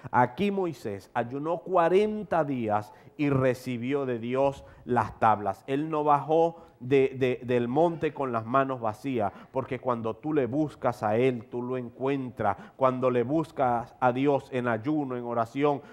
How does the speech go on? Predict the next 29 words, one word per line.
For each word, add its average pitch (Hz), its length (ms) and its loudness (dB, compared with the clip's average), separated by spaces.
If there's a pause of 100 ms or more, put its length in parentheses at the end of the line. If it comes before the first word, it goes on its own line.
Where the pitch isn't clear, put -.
(140)
tú 160 160 0
lo 151 80 2
encuentras. 123 960 -2 (460)
El 107 140 -2
Señor 151 300 -2
Jesucristo 151 880 0
le 127 220 4
dijo 151 320 2
a 135 120 8
los 123 220 0
discípulos 120 720 -4
en 110 100 -4
aquella 151 400 0
oportunidad, 113 680 -2 (280)
cuando 117 460 -2
ellos 151 560 0 (800)
trataron 170 720 0
de 151 100 0
sacar 147 380 0
el 147 160 2
demonio 135 420 -2
de 120 80 -2
aquel 131 220 -2
muchacho, 131 640 -8 (640)
pero 101 220 -2
no 127 180 -2
pudieron. 110 520 -2 (380)
El 95 160 -10
Señor, 123 540 -4